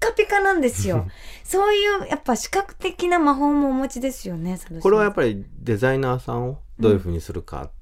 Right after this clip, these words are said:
Speaker 2: ていうのを、
Speaker 1: うん。
Speaker 2: 作品にぴったりの人をどう選ぶかっていうところが重要ですよね。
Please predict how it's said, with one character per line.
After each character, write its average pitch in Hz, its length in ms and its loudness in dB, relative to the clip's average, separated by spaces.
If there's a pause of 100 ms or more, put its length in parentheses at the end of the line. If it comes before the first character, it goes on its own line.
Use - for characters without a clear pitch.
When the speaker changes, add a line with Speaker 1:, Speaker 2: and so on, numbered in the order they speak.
(160)
Speaker 2:
て 90 100 -2
い 87 100 -2
う 90 60 -4
の 78 100 -6
を、 - 40 -6
Speaker 1:
う - 20 -4
ん。 - 20 -8
Speaker 2:
作 - 200 -8
品 104 80 0
に 95 80 -2
ぴ - 80 -16
っ - 20 -20
た 104 80 -4
り 90 80 -2
の 80 80 -6
人 78 160 -10
を 76 80 -6
ど 95 140 0
う 82 100 -2
選 76 100 -4
ぶ 78 60 -12
か 82 120 -16
っ 85 60 -18
て - 100 -10
い - 20 -10
う - 20 -14
と 113 80 -4
こ 131 60 0
ろ 135 100 0
が - 240 -6 (240)
重 69 140 -10
要 50 100 -12
で 87 100 -12
す - 80 -14
よ - 80 -12
ね。 117 280 -8